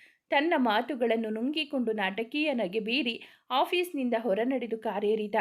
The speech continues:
"ಛೆ, ಆಫೀಸ್ನಲ್ಲಿ ನೆಮ್ಮದಿಯಾಗಿ ಕೂತ್ಕೊಳ್ಳೋ ಹಾಗಿಲ್ಲ," ಗೊಣಗುತ್ತಾ ಮನೆಯ ಕಡೆ ಹೊಲ್ಲದ ಮನಸ್ಸಿನಿಂದ ಕಾರು ಚಲಾಯಿಸಿದ. ಮನೆಯಲ್ಲಿ ಅನ್ನಪೂರ್ಣ ಸಾಮ್ರಾಟ್ನನ್ನೇ ಎದುರು ನೋಡುತ್ತಿದ್ದರು.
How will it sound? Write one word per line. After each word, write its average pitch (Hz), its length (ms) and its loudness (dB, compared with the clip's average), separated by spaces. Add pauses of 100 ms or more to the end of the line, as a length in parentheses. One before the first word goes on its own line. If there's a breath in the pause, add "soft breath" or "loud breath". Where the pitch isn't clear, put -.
(500 loud breath)
"ಛೆ, - 400 -8
ಆಫೀಸ್ನಲ್ಲಿ 285 720 0
ನೆಮ್ಮದಿಯಾಗಿ 233 680 0
ಕೂತ್ಕೊಳ್ಳೋ 247 500 -6
ಹಾಗಿಲ್ಲ," 214 380 0 (380 loud breath)
ಗೊಣಗುತ್ತಾ 269 600 2
ಮನೆಯ 254 400 2
ಕಡೆ 247 240 0
ಹೊಲ್ಲದ 254 420 0
ಮನಸ್ಸಿನಿಂದ 233 600 -4
ಕಾರು 285 340 0
ಚಲಾಯಿಸಿದ. 233 600 -2 (460 loud breath)
ಮನೆಯಲ್ಲಿ 254 460 4
ಅನ್ನಪೂರ್ಣ 254 720 0
ಸಾಮ್ರಾಟ್ನನ್ನೇ 262 800 2
ಎದುರು 247 380 -2
ನೋಡುತ್ತಿದ್ದರು. 220 760 -2